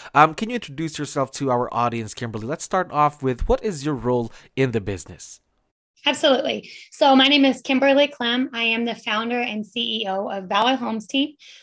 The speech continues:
Speaker 2: We are located in Central Kentucky.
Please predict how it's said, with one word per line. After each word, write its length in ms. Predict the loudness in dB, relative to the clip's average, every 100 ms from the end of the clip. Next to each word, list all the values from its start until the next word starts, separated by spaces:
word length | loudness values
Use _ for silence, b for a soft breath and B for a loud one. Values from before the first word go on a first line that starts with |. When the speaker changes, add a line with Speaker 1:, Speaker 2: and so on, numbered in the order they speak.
| B
Speaker 2:
We 180 | 0 2
are 120 | 4
located 540 | 2 -2 -2 -4 -4 -4
in 160 | -8
Central 340 | -10 -10 -8 -6
Kentucky. 760 | -6 -4 -4 -2 2 2 0